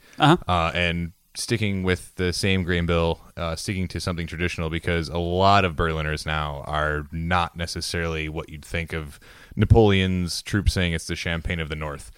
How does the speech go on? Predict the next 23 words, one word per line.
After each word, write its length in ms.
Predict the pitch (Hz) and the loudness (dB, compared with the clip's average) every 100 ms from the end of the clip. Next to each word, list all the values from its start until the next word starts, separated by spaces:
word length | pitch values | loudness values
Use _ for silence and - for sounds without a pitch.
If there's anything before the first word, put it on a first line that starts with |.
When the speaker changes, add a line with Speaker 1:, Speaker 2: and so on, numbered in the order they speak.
| - 127 | -6 2
Speaker 1:
Uh-huh. 160 | 123 | 2
Speaker 2:
Uh, 200 | 82 82 80 | 2 -2 -2
it's 240 | 82 - | -4 -2
a 140 | 87 | -2
completely 320 | - 92 110 95 | -2 -4 -4 -4
different 260 | 92 82 | -4 -4
animal. 260 | 85 85 82 | -4 -2 2
People 240 | - 87 | 2 2
are 80 | 85 | 0
adding 180 | 82 78 | 0 -4
fruit. 440 | - 160 151 - | 2 6 6 6
They're 180 | 104 92 | 2 2
adding 240 | 90 85 | 2 0
different 300 | 85 - 82 | -4 -8 -8
sorts 180 | - 80 | -8 -8
of 80 | 78 | -6
herbs. 420 | - 104 101 98 82 | 0 4 4 2 0
They're 300 | 85 82 80 | 0 0 -2
adding 260 | 82 78 | -4 -4
all 140 | 82 85 | -4 -2
these 160 | 80 | -2
other 140 | 82 80 | -2 -2
things. 440 | 85 80 76 - | -2 -2 -6 -10